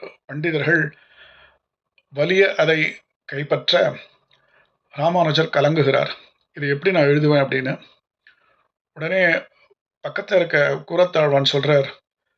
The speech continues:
"இந்த நூலை நான் தேவரீர் வந்து திருக்கண் வளரும்போது இரவில் படித்து விட்டேன்,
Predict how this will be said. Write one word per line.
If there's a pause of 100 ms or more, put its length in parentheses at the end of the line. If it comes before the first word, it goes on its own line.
(600)
"இந்த
நூலை
நான் (480)
தேவரீர்
வந்து (260)
திருக்கண்
வளரும்போது (540)
இரவில் (720)
படித்து
விட்டேன்,